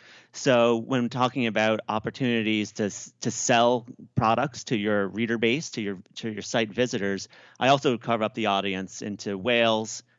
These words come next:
fish, and barnacles. And the concept is if we spend too much time worrying about our bar-, barnacles,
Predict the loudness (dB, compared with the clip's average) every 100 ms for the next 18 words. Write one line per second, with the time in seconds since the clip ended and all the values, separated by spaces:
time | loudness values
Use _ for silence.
0 | _ 0 0 0 -6 -10 _ _ -10 -4
1 | -2 -2 -6 -8 -8 -18 _ _ _ _
2 | _ _ 0 2 2 2 0 0 -2 4
3 | 4 4 2 4 2 0 -6 -6 -2 0
4 | 0 0 0 0 -2 -2 0 0 0 0
5 | -2 0 0 0 -2 -2 0 0 0 0
6 | 0 0 -2 -2 -4